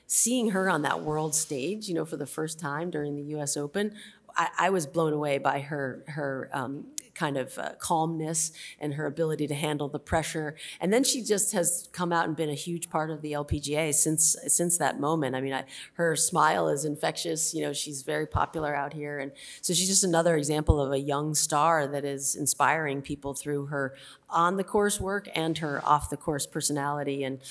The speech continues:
you know, it's great to see her in some commercials, right? I mean, I think that's the other thing that's happening in the industry is you'll see some of our, our partners, our manufacturers, you know, putting, highlighting our women in really important ways through their own,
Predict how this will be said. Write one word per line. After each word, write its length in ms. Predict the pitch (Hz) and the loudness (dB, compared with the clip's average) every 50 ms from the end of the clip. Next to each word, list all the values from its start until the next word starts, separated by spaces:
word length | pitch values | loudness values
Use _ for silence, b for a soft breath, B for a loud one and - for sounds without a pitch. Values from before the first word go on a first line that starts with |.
| B B B | B B B
you 60 | - | 0
know, 20 | 156 | 0
it's 100 | 160 - | 2 2
great 160 | 180 180 170 | 2 2 2
to 40 | 165 | 2
see 160 | 160 - 190 | 2 2 2
her 140 | 180 170 165 | 4 4 2
in 80 | 160 160 | 4 2
some 160 | - 160 151 | 2 0 0
commercials, 720 | - - 151 139 151 165 165 - 196 185 175 180 180 175 180 | -2 -2 0 2 2 2 4 4 6 6 6 6 4 2 2
right? 180 | 165 165 175 175 | 4 4 6 4
I 20 | 165 | 4
mean, 160 | 160 160 160 | 4 2 2
I 80 | 160 | 2
think 220 | 156 170 196 196 196 | 2 2 0 4 4
that's 200 | 214 220 214 - | 4 4 4 2
the 100 | 190 180 | 2 2
other 120 | 202 240 | 2 2
thing 200 | 233 - 208 175 | 2 0 0 0
that's 160 | 156 156 - | 0 0 0
happening 340 | - 151 151 - 156 156 151 | 0 0 0 0 -2 -2 -2
in 100 | 147 147 | -2 -2
the 80 | 147 147 | -2 -2
industry 420 | 151 151 147 - - - 147 143 | -2 -2 0 -2 -2 -2 -2 -4
is 200 | 143 139 139 B B B B B B B | -2 -2 -2 B B B B B B B
you'll 140 | 165 175 180 | 2 4 6
see 520 | 156 - - 196 202 202 196 180 190 - | 6 6 6 6 4 2 0 0 0 -2
some 180 | - - 170 165 | -2 -2 0 0
of 160 | 160 156 151 | 0 2 2
our, 300 | 160 151 151 151 151 - - | 4 4 4 4 2 -2 -2
our 160 | - - - | -2 -2 2
partners, 480 | - - 185 196 202 202 190 180 165 | 4 4 4 4 4 2 2 2 2
our 80 | 160 143 | 0 0
manufacturers, 800 | 151 156 156 151 151 - 180 175 175 - - 165 160 156 147 156 | -2 -2 -2 -2 2 2 2 2 2 0 -2 -2 -2 -2 -4 -4
you 60 | 151 | -6
know, 60 | 143 | -2
putting, 440 | - - 196 185 185 175 170 170 B B B B - | 0 2 2 4 2 0 0 -4 B B B B 2
highlighting 480 | - 165 180 185 180 175 165 165 160 | 4 4 4 6 4 4 4 4 2
our 140 | 160 151 143 | 0 0 -2
women 340 | 143 156 160 175 170 151 151 | -2 -2 0 0 0 0 0
in 140 | 139 143 147 | 0 -2 -2
really 240 | 151 156 156 160 151 | -4 -4 -2 -2 -2
important 400 | 143 135 - 165 165 - 151 147 | 2 4 6 4 4 2 -2 -4
ways 380 | 139 143 151 151 147 139 - | -2 -2 -2 -2 0 -2 -2
through 260 | - 147 147 147 143 | -2 -2 -4 -6 -4
their 220 | 139 139 139 143 143 | -2 -2 -2 -2 -2
own, 260 | 143 147 147 143 | -4 -4 -4 -6